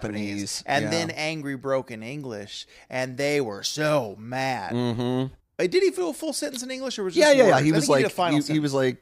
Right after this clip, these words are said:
Speaker 2: like, "W-, Kenny Omega, we're gonna destroy
Speaker 1: And it's
Speaker 2: you."
Speaker 1: not broken. I, that's the not wrong word for it. It's more just accented English.
Speaker 2: Yeah, I mean, it's the second language.
Speaker 1: Yeah.
Speaker 2: Yeah.
Speaker 1: The boos that he was getting.
Speaker 2: Oh, they were intense.
Speaker 1: Which is odd, 'cause, you know, they went backstage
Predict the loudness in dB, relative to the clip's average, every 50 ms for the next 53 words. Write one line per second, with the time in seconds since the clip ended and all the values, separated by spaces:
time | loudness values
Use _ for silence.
0 | _ -10 -8 -6 -6 -6 -8 -8 _ _ -4 0 0 2 2 2 2 2 2 0
1 | 0 0 -2 -4 -4 -4 -6 -6 -6 -6 -4 -2 0 0 2 2 2 2 2 0
2 | 0 0 0 0 -2 -6 -12 -8 -6 -6 -4 -2 -2 -4 -4 -4 -6 -6 -6 -6
3 | -4 -2 -2 -2 -2 -4 -6 -8 -8 -8 -10 -10 -12 -10 -8 -8 -8 -10 -10 -10
4 | -8 -8 -6 -6 -8 -8 -8 -10 -12 _ _ _ -4 -4 -4 -4 -6 -10 -12 -12
5 | -12 -14 -14 -14 -14 -16 -16 -16 -18 -4 0 0 2 2 2 -2 -2 -4 -4 -6
6 | -6 -8 -8 -4 -4 -4 -4 -4 -6 -8 -8 -8 -10 -12 -14 -16 -18 -18 _ _
7 | _ -6 -6 -6 -6 _ _ _ _ -12 -12 -12 -14 _ _ _ _ -6 -4 -4
8 | -4 -2 -2 0 0 0 0 -2 -2 -4 -6 -4 -8 -12 -10 -12 -12 -14 -14 -14
9 | -16 -16 -18 -20 -20 _ _ -12 -12 -12 _ _ _ _ _ _ _ _ _ 2
10 | 4 4 4 4 2 0 0 0 0 -2 -4 -4 -4 -4 -4 -4 -4 -6 -6 -6
11 | -6 -4 -6 -8 -12 _ _ _ -4 -2 -2 -4 -6 -10 -8 -8 -8 -8 -8 -8
12 | -8 -6 -4 -4 -4 -4 -4 -4 -6 -6 -8 -8 -10 -12 -12 -12 -12 -12 -12 -10
13 | -12 -12 -12 -14 -14 -18 -20 -20